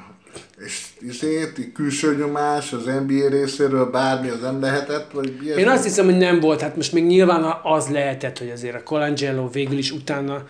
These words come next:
Speaker 2: most akárhogy is nézzük, a fiát hozta oda, akinek korábban is voltak már ugye dolgai, tehát ő a Torontóban is, meg még azt megelőzően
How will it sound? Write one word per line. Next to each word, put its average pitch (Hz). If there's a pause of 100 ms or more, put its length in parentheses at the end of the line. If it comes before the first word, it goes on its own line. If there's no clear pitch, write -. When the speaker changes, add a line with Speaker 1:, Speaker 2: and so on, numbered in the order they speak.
Speaker 2:
most -
akárhogy 123
is -
nézzük, 135
a -
fiát 127
hozta - (280)
oda, 151
akinek 139
korábban 143
is 120
voltak 135
már 117
ugye 117 (280)
dolgai, 135
tehát 123
ő 120
a 117
Torontóban 120
is, 120
meg 120
még 120
azt 123
megelőzően 117